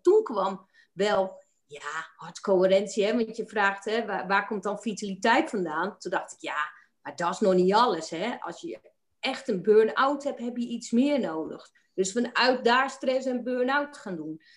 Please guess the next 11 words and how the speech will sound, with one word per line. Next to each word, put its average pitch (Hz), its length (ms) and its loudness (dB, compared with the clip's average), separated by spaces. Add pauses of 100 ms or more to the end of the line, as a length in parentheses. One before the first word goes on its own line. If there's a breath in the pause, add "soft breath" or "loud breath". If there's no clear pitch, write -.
(160 soft breath)
Ja, 160 260 -12
en 233 160 -6
toen 277 220 0
dacht 254 300 2
ik, 247 240 -4 (380)
ja, 175 520 -16
maar 185 160 -4
dat 226 220 2
is 233 140 -2
nog, - 220 2
hè, - 260 2